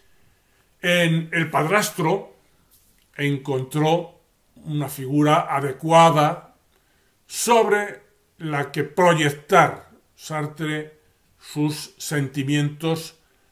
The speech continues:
de odio por arrebatarle la exclusividad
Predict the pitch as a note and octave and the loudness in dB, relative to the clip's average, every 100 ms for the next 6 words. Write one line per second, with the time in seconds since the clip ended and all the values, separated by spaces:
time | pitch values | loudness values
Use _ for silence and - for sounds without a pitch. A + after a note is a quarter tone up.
0 | _ C3 D3 D3 E3 F3 E3 F3 F3 F3+ | _ -4 2 6 6 4 0 -4 -4 -6
1 | - _ - D3 C#3 C3 C#3+ C3+ C3+ D3 | -12 _ -6 -2 -2 0 0 0 -2 0
2 | D3 C#3+ D3 D3+ - _ _ _ - D#3 | 0 0 -4 -6 -10 _ _ _ -10 4
3 | F3 F3 E3+ - D#3+ C3 D#3 C#3 D3 D3 | 8 8 8 -4 -6 -6 -6 -2 -2 -2
4 | D3 | -6